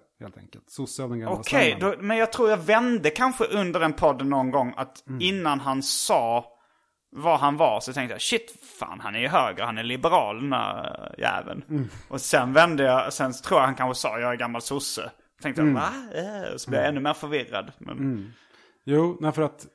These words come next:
Speaker 2: men dagens sossar kanske är rätt mycket högerliberaler.
Speaker 1: Ja, det, det kan man, jo, jo, jo, jag menar,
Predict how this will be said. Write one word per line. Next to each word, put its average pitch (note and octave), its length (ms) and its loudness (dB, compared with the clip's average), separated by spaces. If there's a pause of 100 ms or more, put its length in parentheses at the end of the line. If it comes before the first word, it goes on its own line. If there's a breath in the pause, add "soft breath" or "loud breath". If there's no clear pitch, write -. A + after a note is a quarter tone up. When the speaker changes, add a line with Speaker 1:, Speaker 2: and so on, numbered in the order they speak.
Speaker 2:
men C#3 180 2
dagens C3 920 4
sossar C3+ 480 -2
kanske B2+ 400 0
är G#2+ 400 2 (380)
rätt D3 220 2
mycket C#3 300 -2
högerliberaler. A#2 1080 0 (260)
Speaker 1:
Ja, C#3+ 560 -4 (300)
det, D3 260 0
det D3 440 2
kan C3+ 140 -2
man, A#2+ 340 -4
jo, D3+ 240 2
jo, A#2+ 220 -2
jo, E3 240 2
jag A#2 80 -4
menar, B2 240 -4